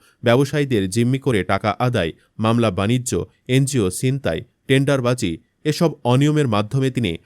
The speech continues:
ক্ষমতার অপব্যবহার করে হাতিয়ে নিয়েছেন কোটি কোটি টাকা। তাছাড়া জঙ্গি দমনে কাজ করায় মনিরুল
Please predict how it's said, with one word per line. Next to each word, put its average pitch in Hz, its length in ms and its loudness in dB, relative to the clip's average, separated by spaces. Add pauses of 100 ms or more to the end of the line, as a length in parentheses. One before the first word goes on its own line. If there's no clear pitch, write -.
(140)
ক্ষমতার 127 460 2 (100)
অপব্যবহার 113 680 0
করে 95 320 0
হাতিয়ে 101 260 -4
নিয়েছেন 113 440 -2 (280)
কোটি 127 360 2
কোটি 113 360 0
টাকা। 80 440 -4 (460)
তাছাড়া 170 360 2
জঙ্গি 139 360 0
দমনে 131 360 0
কাজ 110 280 -2
করায় 92 320 -2 (240)
মনিরুল 131 400 2